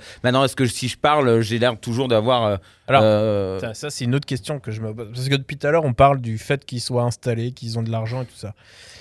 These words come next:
Speaker 2: Autant Tom Morello
Speaker 1: Fils de diplomate.
Speaker 2: Ouais. Non, mais autant, autant, euh, Tom Morello, avec tout ce qu'il a fait, je pense que, euh,
Speaker 1: Oh, bah,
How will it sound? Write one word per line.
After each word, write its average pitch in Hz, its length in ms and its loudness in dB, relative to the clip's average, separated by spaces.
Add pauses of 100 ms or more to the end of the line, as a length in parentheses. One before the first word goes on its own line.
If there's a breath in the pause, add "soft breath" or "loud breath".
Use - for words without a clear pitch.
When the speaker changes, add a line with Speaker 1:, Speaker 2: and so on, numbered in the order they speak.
(100)
Speaker 2:
Autant 175 400 2
Tom 170 200 0
Morello 170 340 8
Speaker 1:
Fils 226 160 4
de 185 60 2
diplomate. 147 640 0
Speaker 2:
Ouais. 139 140 0 (220)
Non, 185 180 8
mais 165 160 6 (160)
autant, 196 260 4 (140)
autant, 196 360 2
euh, 165 140 6
Tom 175 220 6
Morello, 175 460 6
avec 160 320 4
tout 214 160 -6
ce - 100 -8
qu'il 196 180 0
a 170 60 8
fait, 202 320 2
je 147 140 4
pense 190 320 -2
que, 156 100 -2
euh, 127 600 6
Speaker 1:
Oh, 156 40 8
bah, 165 100 6